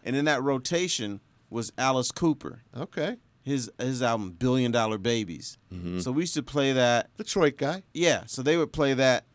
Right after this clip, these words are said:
Speaker 1: amongst Earth, Wind and Fire
Speaker 2: Sure.
Speaker 1: and the
Speaker 2: So he was in the
Speaker 3: So the
Speaker 2: rotation.
Speaker 3: mix,
Speaker 1: So he was
Speaker 3: yeah.
Speaker 1: in the
Speaker 2: So you
Speaker 1: rotation.
Speaker 2: kinda liked it.
Speaker 1: And I thought it was a cool
Speaker 2: Yeah.
Speaker 1: album. It was a little bit sick,
Speaker 2: Yeah?
Speaker 3: <laughs>
Speaker 1: disturbing,
Speaker 2: That
Speaker 1: but it
Speaker 2: was
Speaker 1: was a
Speaker 2: his,
Speaker 1: good album.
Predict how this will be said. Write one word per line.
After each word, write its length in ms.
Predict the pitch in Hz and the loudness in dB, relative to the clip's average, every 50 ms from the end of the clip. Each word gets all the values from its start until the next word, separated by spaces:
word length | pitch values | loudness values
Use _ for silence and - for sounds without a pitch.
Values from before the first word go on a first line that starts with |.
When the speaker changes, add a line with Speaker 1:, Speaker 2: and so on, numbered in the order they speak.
| _ - | _ -6
Speaker 1:
amongst 760 | 113 120 127 131 131 135 123 - - - - - - - - - - _ _ _ - | -2 0 0 0 0 -2 -2 -4 -4 -4 -4 -6 -8 -10 -14 -18 -20 _ _ _ -6
Earth, 280 | - 123 123 - - | -4 -4 -4 -4 -4
Wind 180 | 120 123 117 113 | -4 -2 -2 -2
and 100 | 110 107 | -4 -4
Fire 540 | - - 117 113 113 113 113 110 110 110 110 | -2 0 2 2 2 2 2 0 -2 -2 -2
Speaker 2:
Sure. 80 | 107 101 | -4 -4
Speaker 1:
and 280 | 101 95 95 92 95 - _ _ _ _ _ _ _ _ _ _ _ - | -4 -6 -10 -12 -14 -18 _ _ _ _ _ _ _ _ _ _ _ -12
the 340 | 80 101 98 90 85 78 - | -10 -8 -8 -8 -8 -8 -4
Speaker 2:
So 100 | - 151 | 0 2
he 100 | 139 165 | 4 4
was 140 | 175 165 156 | 4 2 2
in 100 | 175 165 | 0 2
the 60 | 156 | 4
Speaker 3:
So 160 | 151 151 147 143 | 4 6 4 4
the 60 | - | 4
Speaker 2:
rotation. 120 | 85 139 | 4 6
Speaker 3:
mix, 240 | 101 113 104 85 - - | 6 6 6 4 4 2
Speaker 1:
So 80 | 131 110 | 4 6
he 80 | 113 110 | 8 8
was 120 | 98 92 | 8 6
Speaker 3:
yeah. 60 | 165 | 6
Speaker 1:
in 60 | 156 | 4
the 60 | 147 139 | 4 4
Speaker 2:
So 60 | 135 | 2
you 40 | 139 | 2
Speaker 1:
rotation. 460 | 131 127 - 156 139 151 147 - 180 | 2 2 2 4 4 4 4 4 4
Speaker 2:
kinda 160 | 175 170 160 | 6 6 8
liked 320 | 156 151 143 131 120 - - | 8 6 6 4 2 -2 -6
it. 60 | - - | -10 -2
Speaker 1:
And 100 | 147 156 | 2 2
I 60 | 170 | 4
thought 220 | 175 202 190 175 | 6 6 6 6
it 40 | 165 | 6
was 120 | 160 139 131 | 6 4 4
a 40 | |
cool 280 | 135 - 160 165 156 143 | 0 0 2 2 4 4
Speaker 2:
Yeah. 80 | 135 131 120 | 4 4 4
Speaker 1:
album. 340 | 113 101 95 - - 113 - _ _ _ _ _ _ _ _ _ _ _ _ - | 2 0 -4 -8 -12 -16 -20 _ _ _ _ _ _ _ _ _ _ _ _ -4
It 60 | - | 0
was 240 | 190 185 165 135 127 - - | 2 2 2 2 0 -4 -4
a 40 | 147 | -2
little 260 | 143 143 160 175 180 | 0 2 2 0 2
bit 220 | 160 170 170 - - _ _ _ _ _ - | 2 2 0 0 0 _ _ _ _ _ -4
sick, 640 | - - - - - 165 160 214 226 - - - - _ - | -2 2 2 4 6 6 6 6 4 -2 -10 -20 -20 _ -4
Speaker 2:
Yeah? 280 | - 135 147 185 220 202 _ _ _ _ _ _ _ _ _ _ - | 0 2 2 2 2 -2 _ _ _ _ _ _ _ _ _ _ -10
Speaker 3:
<laughs> 20 | - - - - 120 113 - 120 104 - - - - | -8 -6 -4 -4 -4 -2 0 -2 -2 -2 -4 -4 -4
Speaker 1:
disturbing, 680 | 143 151 147 - 151 - 185 180 175 180 165 190 196 | -2 -2 0 0 2 6 6 8 8 6 6 4 4
Speaker 2:
That 100 | 143 143 | 6 8
Speaker 1:
but 40 | 165 | 8
it 40 | 175 | 8
Speaker 2:
was 40 | 170 | 6
Speaker 1:
was 60 | - | 6
a 40 | 170 | 6
Speaker 2:
his, 80 | 190 196 | 6 6
Speaker 1:
good 100 | 180 165 | 6 8
album. 220 | 165 156 139 123 | 8 6 6 6